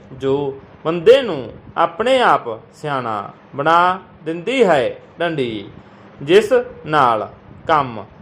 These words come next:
ਵਾਹ ਵਾਸਤਾ ਪੈਣ ਦੀ ਆਸ ਹੋਵੇ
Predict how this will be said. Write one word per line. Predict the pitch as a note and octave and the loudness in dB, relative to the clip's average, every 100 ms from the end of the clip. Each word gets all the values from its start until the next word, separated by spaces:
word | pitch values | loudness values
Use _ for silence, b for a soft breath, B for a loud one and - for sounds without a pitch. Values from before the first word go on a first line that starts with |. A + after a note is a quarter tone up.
| - - - | -20 -20 -4
ਵਾਹ | B2+ C3+ F3 F3+ - - | 4 6 6 2 -6 -10
ਵਾਸਤਾ | D3+ C#3+ C3 - A#2 G2+ G#2 B B - | 0 2 0 -4 -4 -4 -6 B B 0
ਪੈਣ | F3 G3+ C#4 | 2 2 -2
ਦੀ | F#3+ D3+ A2 - - - | -6 -8 -8 -14 -20 0
ਆਸ | E3 G#3 B3 | 4 4 4
ਹੋਵੇ | C4+ F3+ C3 A#2 G#2+ | 0 0 -2 -4 -6